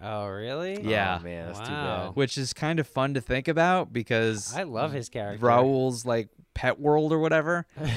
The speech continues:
Speaker 2: Th-, those were awesome
Speaker 1: Wild
Speaker 2: scenes.
Speaker 1: Kingdom, Raoul's Wild
Speaker 2: Yeah,
Speaker 1: Kingdom.
Speaker 2: ri-,
Speaker 1: <laughs>
Speaker 3: Yeah.
Speaker 2: Turtles are nature's suction cups.
Speaker 1: Look at that.
Speaker 3: <laughs> Oh, man.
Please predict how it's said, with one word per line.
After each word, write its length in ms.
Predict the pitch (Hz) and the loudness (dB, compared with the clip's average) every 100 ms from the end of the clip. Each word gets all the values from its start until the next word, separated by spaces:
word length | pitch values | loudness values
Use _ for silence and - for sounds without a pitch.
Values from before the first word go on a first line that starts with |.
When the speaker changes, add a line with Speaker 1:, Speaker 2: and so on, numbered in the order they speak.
| 104 131 | -2 6
Speaker 2:
Th-, 100 | - - - | 8 8 4
those 240 | 127 147 135 | 2 2 4
were 140 | 110 | 4
awesome 240 | 107 123 135 | 4 4 2
Speaker 1:
Wild 160 | 151 | 0
Speaker 2:
scenes. 100 | 110 | 0
Speaker 1:
Kingdom, 320 | 147 147 135 123 | -2 -2 -4 -2
Raoul's 400 | 123 139 160 139 | 0 0 0 0
Wild 300 | 127 127 131 | 0 0 2
Speaker 2:
Yeah, 320 | 139 117 107 | 4 4 4
Speaker 1:
Kingdom. 220 | 110 - 202 | 4 4 4
Speaker 2:
ri-, 60 | |
Speaker 1:
<laughs> 120 | 165 120 | -2 -2
Speaker 3:
Yeah. 220 | 113 104 - - - - - 220 220 - - | -4 -4 -8 -18 -20 -20 -14 -14 -14 -12 -2
Speaker 2:
Turtles 460 | 208 214 185 175 - | 2 4 4 0 -6
are 160 | 131 120 | -8 -4
nature's 480 | 131 214 - 254 247 | -2 -4 -4 -8 -6
suction 480 | - 185 - 135 110 | -8 -8 -8 -8 -8
cups. 480 | - - - - | -10 -10 -8 -4
Speaker 1:
Look 140 | 415 466 | -2 0
at 80 | 494 392 _ _ | 2 0 _ _
that. 200 | - 135 120 - | -4 -2 -4 -6
Speaker 3:
<laughs> 120 | - | -8
Oh, 260 | 98 95 | -6 -6
man. 500 | 90 92 95 95 87 | -6 -8 -6 -8 -10